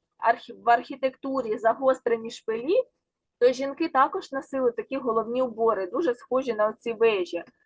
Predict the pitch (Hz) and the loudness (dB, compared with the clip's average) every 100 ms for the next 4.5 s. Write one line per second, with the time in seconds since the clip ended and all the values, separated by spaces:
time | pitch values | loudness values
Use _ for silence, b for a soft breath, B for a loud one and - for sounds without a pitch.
0 | _ _ - 339 - 320 311 302 - 254 | _ _ -2 -2 0 -4 -2 -4 0 0
1 | 233 254 247 302 349 - 226 214 226 254 | 0 -4 -2 4 4 4 -2 -4 0 2
2 | 269 269 233 208 233 247 214 208 - 226 | 0 -8 -4 2 4 2 -4 -8 0 0
3 | 220 196 - - 202 190 - 233 240 233 | 0 -4 -4 -4 -4 -6 -4 2 2 2
4 | 302 392 262 220 | 2 2 4 2